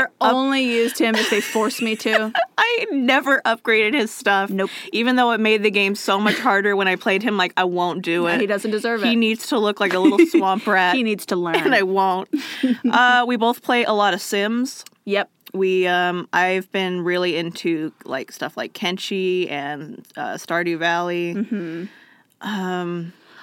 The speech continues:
Speaker 1: I haven't been playing a lot of video games recently. Um, I did <laughs> last night for some reason. I got, I think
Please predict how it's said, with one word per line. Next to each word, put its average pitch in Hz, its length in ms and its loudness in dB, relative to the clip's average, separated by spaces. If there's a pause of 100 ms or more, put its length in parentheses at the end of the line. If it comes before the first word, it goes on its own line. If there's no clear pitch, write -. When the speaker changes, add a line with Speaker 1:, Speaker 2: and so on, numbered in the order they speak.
(120)
Speaker 1:
I - 80 -6
haven't 392 160 -4
been 453 140 -2
playing 302 240 0
a 254 80 0
lot 208 240 2
of 220 100 -2
video 208 280 0
games 196 360 -4
recently. 202 680 -4 (120)
Um, 202 600 0 (260)
I 220 120 2
did 277 580 0
<laughs> - 0 -
last 339 440 2
night 214 340 0
for 214 140 0
some 208 300 0
reason. 202 500 0
I 185 300 0
got, 185 560 0
I 226 80 0
think 240 260 -2